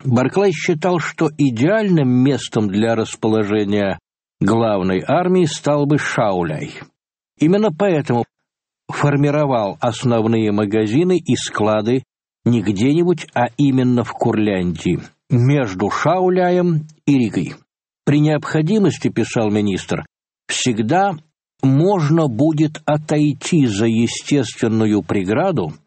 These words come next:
каковою представляет Даугава, на которой спешно возводились от Риги до Динабурга новые укрепления и реконструировались старые».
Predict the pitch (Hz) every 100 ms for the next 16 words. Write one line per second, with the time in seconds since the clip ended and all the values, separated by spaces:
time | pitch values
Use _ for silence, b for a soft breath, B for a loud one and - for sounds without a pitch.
0 | _ _ _ _ _ - 110 120 113 110
1 | - 110 - - 113 101 113 104 98 90
2 | 92 107 101 101 101 156 170 180 156 _
3 | _ _ - 104 160 180 175 165 165 -
4 | - - 143 160 160 147 127 107 117 113
5 | 117 117 110 120 110 123 110 110 101 98
6 | 123 160 143 139 139 120 117 120 123 110
7 | 107 104 92 107 80 135 190 190 185 -
8 | _ _ _ 147 220 233 - 190 147 -
9 | 120 117 120 131 131 123 - - 98 78
10 | 71 -